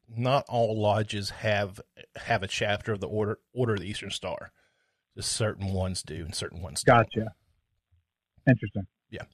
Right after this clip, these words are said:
Speaker 2: You know, speaking of religions, so, um, <laughs> in about a ten square mile radius, there's a, there's a Hindu temple, uh, uh, a mosque,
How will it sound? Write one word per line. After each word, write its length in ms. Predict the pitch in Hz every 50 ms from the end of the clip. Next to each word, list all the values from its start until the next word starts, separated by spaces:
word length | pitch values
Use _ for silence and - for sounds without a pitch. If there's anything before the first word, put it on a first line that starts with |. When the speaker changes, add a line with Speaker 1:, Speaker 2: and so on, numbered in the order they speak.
| _ _ _ _ _ _ _ _ _ _ _ _ _ _ _ - - - - - - _ _ _ _ 233
Speaker 2:
You 120 | 233 247
know, 120 | 247 240
speaking 300 | 214 - - 311 311 311
of 60 | 247 175
religions, 380 | 160 156 147 143 143 143 127 - - - - - 147 -
so, 340 | - 185 175 170 170 165 170 -
um, 440 | - 170 160 156 151 143 139 143 139 _ _ _ - - - - 147 - - -
<laughs> 560 | - 95 95 98 123 127 139 135 160 165 -
in 120 | 170 160
about 200 | 151 147 147 143
a 40 | 143 127 -
ten 180 | 180 196 208
square 300 | 214 - 180 175 170 170
mile 280 | 165 165 156 160 165 160
radius, 420 | 160 147 135 127 123 117 117 117 - - _ _ _ _ _ _ _ _ _ -
there's 220 | - 143 139 127 117
a, 80 | 135 127 - -
there's 180 | 147 135 120 120
a 80 | 117
Hindu 300 | - 143 165 175 196 214
temple, 500 | 208 - 175 143 123 - 123 135 160 160 - _ _ _ _ _ _ _ _ _ _ _ _ _ _ _ _ _ _ _ _ _ -
uh, 340 | 139 135 127 123 120 120 120 - _ -
uh, 300 | 135 127 120 120 117 113 - -
a 60 | 131
mosque, 400 | 127 127 131 131 143 170 208